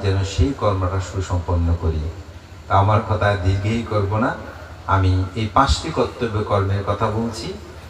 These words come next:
এবং সেগুলো আপনারা আপনাদের সন্তানগণকে, বিশেষ করে কোনো জন্মদিন, কোনো উৎসব উপলক্ষে এই বলবেন, "আমাকে নমস্কার করো।"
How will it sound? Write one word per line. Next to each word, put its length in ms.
এবং 340
সেগুলো 520
আপনারা 400
আপনাদের 360
সন্তানগণকে, 1040
বিশেষ 360
করে 180
কোনো 280
জন্মদিন, 680
কোনো 260
উৎসব 260
উপলক্ষে 680
এই 140
বলবেন, 340
"আমাকে 300
নমস্কার 540
করো।" 220